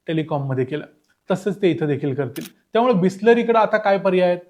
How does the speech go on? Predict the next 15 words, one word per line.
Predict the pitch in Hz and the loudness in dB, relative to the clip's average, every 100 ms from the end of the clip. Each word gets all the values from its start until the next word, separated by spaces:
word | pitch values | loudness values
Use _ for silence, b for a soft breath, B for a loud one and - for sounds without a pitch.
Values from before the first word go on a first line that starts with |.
| - | -8
तर | 180 | -6
Bisleri-ला | 151 147 180 185 170 143 151 | -4 -6 0 0 2 0 -2
मागं | 151 151 156 208 | -2 -2 0 0
जे | 180 202 | 2 0
घडलंय | 170 143 151 165 135 | -2 -4 0 0 0
किंवा | 160 151 | -6 -6
Reliance-नं | 143 143 170 170 180 | -4 -4 -8 -10 -6
जे | 175 | -6
केलंय, | 180 180 190 160 147 b b b - | -2 0 2 0 -4 b b b -2
त्याच्यातून | 214 - 208 220 214 | -2 0 -2 -2 -4
काहीतरी | 175 165 175 165 | -4 -4 -4 -4
शिकावं | 170 143 147 135 | -6 -4 -2 -2
लागेल, | 131 143 165 | -2 -4 -6
अन्यथा | 185 196 208 165 160 - b - 170 | -6 -4 -4 -4 -4 -6 b -6 -4
Bisleri-ला | 175 196 202 190 170 | -2 -2 0 2 0